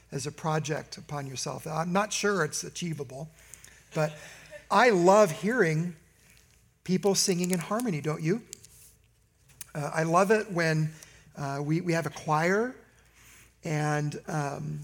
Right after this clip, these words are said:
we hear different folks up here, the, the ladies and the men singing soprano and alto and tenor and bass. Um, if one person at a time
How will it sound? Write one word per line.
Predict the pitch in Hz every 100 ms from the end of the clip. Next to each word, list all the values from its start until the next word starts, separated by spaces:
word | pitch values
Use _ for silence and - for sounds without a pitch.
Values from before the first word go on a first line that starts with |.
| - -
we | 160
hear | 139 185 185 180 190
different | 160 180 190 202 185
folks | - 180 190 190 -
up | 180 156
here, | 180 190 165
the, | 147 139 202 220
the | 147
ladies | 151 170 185 190 185 175 160
and | 139 127 - - - - _ 147
the | 139 139 - 151
men | 160 185 196 190 196 208
singing | - 185 175 170
soprano | 156 - - - 180 202 202 202 202 202 196
and | 135 123 - _ - - _ -
alto | 185 202 202 - 190 190 196 170
and | 135 123
tenor | - 175 202 202 202 170
and | 135 123
bass. | 151 180 208 - - - _ _ _ _ _ _ _ _ _ _ _ _ - - - - - -
Um, | 170 156 143 135 - - -
if | 185 -
one | 156 208 311
person | - 269 269 - 240
at | 190
a | 151
time | - - 196 147 127